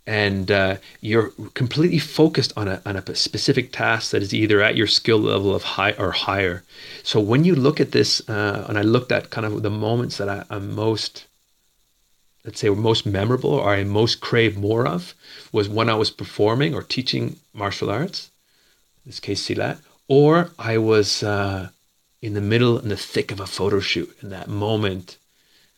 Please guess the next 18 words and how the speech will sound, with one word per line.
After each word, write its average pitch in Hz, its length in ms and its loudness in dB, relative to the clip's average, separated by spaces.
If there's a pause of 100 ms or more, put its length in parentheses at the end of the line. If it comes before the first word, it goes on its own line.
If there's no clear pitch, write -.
(440)
where 101 220 2
you're 101 180 4
really 110 340 2
connecting. 98 680 -4 (880)
And 101 240 -4
there's 101 180 4
something 143 320 4
that 127 100 2
really, 120 640 4
really 123 300 4
special 113 540 0
happens, 101 680 -4 (120)
um, 98 260 -6
in 104 200 -4
that 92 180 -4
moment 98 560 -2
that, 90 300 -6
uh, 95 300 -4